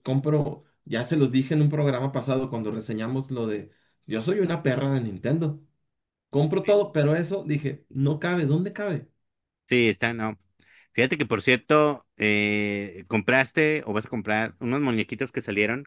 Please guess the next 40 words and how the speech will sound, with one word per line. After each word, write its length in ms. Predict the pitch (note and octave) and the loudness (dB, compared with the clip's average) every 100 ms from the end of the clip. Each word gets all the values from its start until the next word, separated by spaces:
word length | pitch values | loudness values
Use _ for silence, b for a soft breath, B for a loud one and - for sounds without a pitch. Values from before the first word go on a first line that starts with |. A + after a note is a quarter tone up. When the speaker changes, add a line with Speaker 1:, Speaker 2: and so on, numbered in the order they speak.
| - | -12
Speaker 2:
que, 240 | G2+ F#2 F2+ | -12 -12 -10
que 60 | F#2 | -10
en 80 | |
su 100 | - | -6
basecita 640 | G2 F2 F#2 F#2+ - A#2 - | -6 -6 -8 -8 -4 -4 -6
es 140 | - B2+ | -10 -6
un 100 | B2 | -2
Mario, 440 | A2 A2 A#2+ B2+ _ _ _ _ _ _ _ - | 0 0 -2 -4 _ _ _ _ _ _ _ -6
creo 160 | G#2+ | -4
que 80 | C3+ | -4
traen 240 | A#2+ B2 | -2 -2
una 140 | C3 B2 | 0 -2
estrellita 500 | - A2 G2 - G#2+ | -2 -2 -2 -4 -4
de 280 | G#2 F#2+ E2+ | -4 -4 -6
base. 380 | E2+ - A#2 _ _ _ _ _ _ _ _ _ _ | -8 -8 -14 _ _ _ _ _ _ _ _ _ _
Salieron 800 | - G2 G#2 G#2+ A#2 A#2+ A#2+ B2 - | -2 2 4 4 4 2 0 -4 -2
Mario, 640 | G#2 A2 A2+ A#2 A#2 - _ | 2 2 2 2 0 -8 _
Luigi, 720 | G2+ G#2 G#2+ G#2+ G#2 A2 A2+ - _ _ _ _ | -6 0 2 2 0 -2 -4 -14 _ _ _ _
la 100 | F#2+ | -10
princesa, 800 | F2+ F2 G#2+ G2+ - A2 G2+ A2+ _ _ _ | -6 -6 -2 -2 0 -2 -2 -4 _ _ _
Speaker 1:
¿En 120 | A2+ A2+ | -6 -2
dónde? 460 | C#3 D3+ C#3+ - _ - | 2 2 0 -6 _ -8
Speaker 2:
Bowser. 380 | F2+ E2 G2 G2 - _ _ _ _ | -6 -4 -8 -10 -18 _ _ _ _
Pues 120 | - F#2 | -8 -6
no 80 | |
sé 100 | G2 | -2
en 60 | A#2+ | 0
dónde, 220 | A#2+ C3+ | 0 0
pero 140 | C#3 G2+ | 0 -2
yo 100 | F#2+ | 0
las 100 | G#2 | -2
voy 120 | G2 | -2
a 40 | |
vender. 300 | F#2 D2 - _ - | -4 -8 -12 _ -6
<laughs> 560 | - - - - G4 _ - _ _ _ - | -2 0 0 0 -4 _ -12 _ _ _ -4
Te 100 | C#3 | -2
puedo 200 | B2+ C3 | 2 2
vender 280 | A#2+ G2+ G2 | 2 0 -4
si 160 | G#2+ | -8
quieres. 400 | G2+ F2+ G2+ _ | -6 -8 -10 _